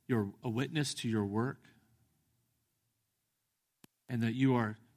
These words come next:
teaching us and pointing us to what Christ has taught. So you're,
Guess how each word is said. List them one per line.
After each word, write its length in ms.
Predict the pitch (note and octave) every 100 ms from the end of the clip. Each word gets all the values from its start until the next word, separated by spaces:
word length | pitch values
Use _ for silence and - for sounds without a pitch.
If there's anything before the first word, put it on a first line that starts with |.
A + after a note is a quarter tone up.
| _ _ _ _ _ _ _
teaching 440 | - E3 - D3 A#2
us 340 | B2 A#2 - - _ _ -
and 140 | A2+
pointing 400 | - - D#3+ D3
us 160 | A#2+ G#2
to 240 | - C3+
what 200 | A#2 A#2+
Christ 440 | - B2 A#2+ A2+ -
has 140 | A2
taught. 360 | - B2+ A2 F#2+ -
So 140 | -
you're, 220 | A#2 A2+